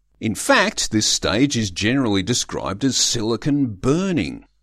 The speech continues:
where most of the silicon photodisintegrates due to the high energies and pressures that are in the star's core.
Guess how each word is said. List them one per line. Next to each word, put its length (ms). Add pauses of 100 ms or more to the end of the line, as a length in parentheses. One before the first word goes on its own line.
(140)
where 220
most 320
of 80
the 120
silicon 680 (100)
photodisintegrates 1800 (240)
due 220
to 140
the 100
high 460
energies 560
and 160
pressures 720 (100)
that 160
are 160
in 160
the 80
star's 640
core. 640